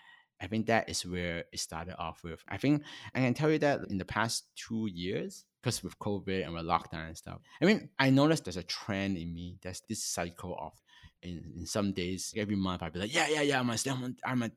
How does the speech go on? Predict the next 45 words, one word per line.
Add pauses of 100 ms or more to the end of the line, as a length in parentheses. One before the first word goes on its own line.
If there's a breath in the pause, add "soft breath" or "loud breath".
(120)
good
dad.
I'm
gonna
do
this
for
my
children.
Fast
the
next
generation.
Yeah,
yeah,
let's
do
it,
let's
do
it." (480 loud breath)
And
then
once
in
a
while,
actually (120)
about (180)
once
a
week, (180)
I
have
this
cycle
where
I
tell
my
wife
that, (680 soft breath)
"Oh,
I
wanna